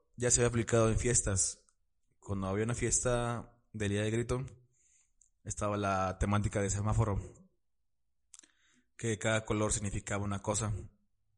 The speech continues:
Por ejemplo, blanco eras, tenías novio o novia.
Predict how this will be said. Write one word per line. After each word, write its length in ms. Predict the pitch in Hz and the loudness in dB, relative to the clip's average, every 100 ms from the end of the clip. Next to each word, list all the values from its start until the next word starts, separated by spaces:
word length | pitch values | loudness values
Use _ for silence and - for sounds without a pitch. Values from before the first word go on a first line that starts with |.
| _ - | _ -8
Por 100 | 98 | -4
ejemplo, 240 | 98 95 | -2 -2
blanco 840 | 95 101 113 135 127 120 117 113 | -2 -2 -4 -4 -2 0 -2 -4
eras, 680 | 98 110 104 101 - - - _ | -4 -4 -4 -2 -2 -2 -8 _
tenías 220 | - 98 | -8 -6
novio 340 | 98 95 92 90 | -4 -4 -4 -6
o 60 | 90 | -6
novia. 460 | 90 82 82 92 | -8 -8 -10 -12